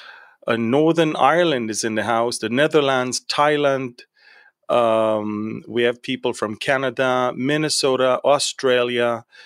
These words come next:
Las Vegas, Missouri, Canada. We see people from so many parts of the world. Listen, this is very, very important update. Please, right now, click the share button.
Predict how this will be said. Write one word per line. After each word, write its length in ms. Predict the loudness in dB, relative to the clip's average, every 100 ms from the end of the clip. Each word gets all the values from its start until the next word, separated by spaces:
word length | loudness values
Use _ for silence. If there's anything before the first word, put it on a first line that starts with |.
| -10
Las 320 | 0 0 0 0
Vegas, 520 | 0 2 0 0 -4
Missouri, 600 | -4 -2 2 2 2 -2
Canada. 800 | -4 -2 -2 0 0 0 -2 -8 _ -20 -20 _ _ -6
We 160 | -2
see 240 | 0 -2 -2
people 840 | -4 -2 2 2 4 2 0 -2
from 320 | -6 -4 -2
so 280 | 0 -2 -2
many 220 | -2 -4
parts 380 | -6 -4 -4 -4
of 80 | -10
the 60 | -4
world. 240 | -2 0
Listen, 400 | 0 0 -2 -2
this 220 | 0 0
is 200 | -4 -10 _
very, 300 | 0 2 0
very 340 | 0 0 2 -2
important 640 | -2 -2 -2 -4 -10 -4
update. 460 | -4 -2 -2 -2 -4 _ _ _ _ _ -4
Please, 480 | -2 -2 -2 -6 -10 _ _ _ _
right 260 | -2 -2 -2
now, 400 | -4 -2 -6 -10 -12
click 440 | -4 -4 -4 -20 _
the 300 | -10 -6 -2
share 560 | 0 0 2 4 2
button. 500 | 2 -2 -2 -8 -10